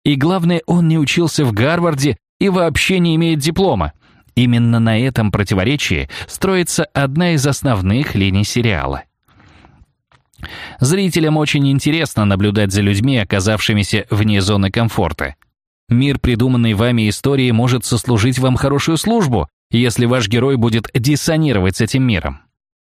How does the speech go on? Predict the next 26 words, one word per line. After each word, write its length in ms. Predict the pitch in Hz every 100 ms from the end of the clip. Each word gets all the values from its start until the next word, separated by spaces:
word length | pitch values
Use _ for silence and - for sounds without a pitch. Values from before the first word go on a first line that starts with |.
| _
Неблагоприятная 920 | 113 120 120 123 120 120 131 139 123 110
для 140 | 110
героя 280 | 104 117 127
среда 520 | - 110 98 123 110
заставляет 760 | - 107 113 - 113 117 123 113
его 200 | 120 110
двигаться 440 | 98 127 127 -
вперед, 500 | 101 110 107 117 - -
действовать, 800 | 107 101 113 123 - 90 73 - _
развиваться, 920 | 123 120 107 113 101 123 - 78 67 - - 165
а 160 | - 135
еще 460 | 131 135 - 202
заставляет 680 | 196 185 - 170 143 170 165
зрителя 460 | 120 143 165 156 156
сопереживать 800 | - 160 165 165 143 160 156 143
герою. 460 | 175 160 92 67 - _ _
Ведь 260 | - 202 -
многие 600 | 170 190 214 143 117 82
из 260 | 104 123 107
сидящих 580 | 135 123 139 131 127
в 100 | -
кинозале 640 | - 127 117 101 147 131 143
оказывались 640 | - 123 135 131 113 101
в 80 | -
таких 320 | 117 104 117
ситуациях, 720 | - 110 104 120 - 82 71